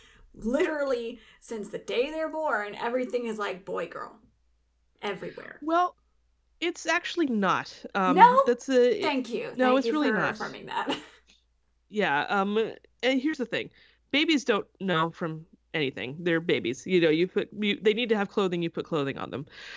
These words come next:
Speaker 2: Um, <laughs> but all of the clothing that we have acquired through either hand-me-down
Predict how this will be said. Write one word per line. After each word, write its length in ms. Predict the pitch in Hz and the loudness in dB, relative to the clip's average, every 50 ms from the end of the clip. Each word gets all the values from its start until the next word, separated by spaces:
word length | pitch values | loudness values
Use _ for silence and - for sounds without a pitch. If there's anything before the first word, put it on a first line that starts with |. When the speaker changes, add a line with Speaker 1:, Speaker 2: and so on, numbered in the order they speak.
| - - - _ - | -16 -18 -14 _ -2
Speaker 2:
Um, 240 | 190 190 196 202 294 277 285 - 311 302 262 | 2 2 4 6 4 4 4 2 2 2 2
<laughs> 300 | - - - - - - | 0 -4 -18 -20 -18 -10
but 360 | 226 202 240 233 226 - _ _ _ - - - | -4 -2 -2 -2 -2 -6 _ _ _ -20 -18 -8
all 200 | - 240 285 349 | -2 -2 -2 -2
of 100 | 370 320 | -2 -4
the 80 | 294 277 | -6 -8
clothing 400 | - - 254 240 240 220 233 202 | -6 -2 0 0 0 0 -2 -6
that 140 | 190 - 196 | -6 -4 -4
we 100 | 202 190 | -4 -4
have 580 | - - - 185 170 165 156 156 156 151 156 - | -4 -6 -6 -4 -2 0 0 0 -2 -2 -6 -10
acquired 600 | - - - - 165 151 147 143 143 147 147 151 | -16 -16 -10 -4 -2 0 0 2 0 0 -2 -6
through 280 | - - - 156 123 107 | -12 -10 -8 -6 -6 -4
either 340 | 139 135 135 135 131 135 | -4 -4 -4 -4 -4 -4
hand-me-down 800 | 143 - - 185 190 196 196 170 170 151 147 147 143 147 143 147 | -4 -4 -2 0 2 2 2 0 0 0 2 2 2 0 0 -2